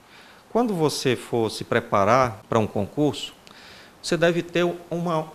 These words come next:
algo que lhe motive. Pode ser um salário desse de dezesseis mil reais, ou pode ser o meu filho pequeno,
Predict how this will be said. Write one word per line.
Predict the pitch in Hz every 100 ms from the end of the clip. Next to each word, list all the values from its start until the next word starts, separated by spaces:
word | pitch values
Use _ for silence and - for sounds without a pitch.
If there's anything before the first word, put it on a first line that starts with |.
| -
algo | 156 175 170
que | 170 170
lhe | 165
motive. | 175 175 - 113 87 - - - - - - - _ - _
Pode | 160 175
ser | -
um | 156
salário | - 131 131 113
desse | 104 151 160 104
de | 107
dezesseis | 101 98 95 107 98
mil | 104 95
reais, | 95 110 151 - - _ _ -
ou | 180
pode | 180 175 160
ser | 151 - 160 165 -
o | 143
meu | 165
filho | 147 - 156
pequeno, | 151 151 - 151 156 117